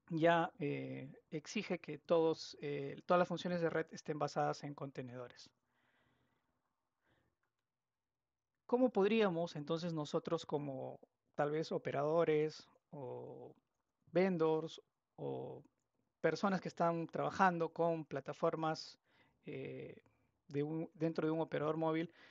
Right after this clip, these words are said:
cómo podríamos adoptar esta cloudificación de la red, ¿no? Entonces es una, e-, es, es una pregunta muy interesante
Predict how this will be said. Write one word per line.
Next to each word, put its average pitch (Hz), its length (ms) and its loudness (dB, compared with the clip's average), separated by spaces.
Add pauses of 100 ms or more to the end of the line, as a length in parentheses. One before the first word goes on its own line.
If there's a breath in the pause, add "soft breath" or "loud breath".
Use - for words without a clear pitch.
(540 loud breath)
cómo 202 180 4
podríamos 185 540 4
adoptar 160 520 4
esta 156 440 -4
cloudificación 143 680 -6
de 147 100 -2
la 127 120 -4
red, 120 240 -8
¿no? 139 100 -12
Entonces 151 300 -12
es 156 180 -10
una, 160 500 -2 (1160 soft breath)
e-, - 180 -8
es, 185 180 -6
es - 140 -8
una 208 640 0
pregunta 185 440 0
muy 180 220 -4
interesante 190 760 -2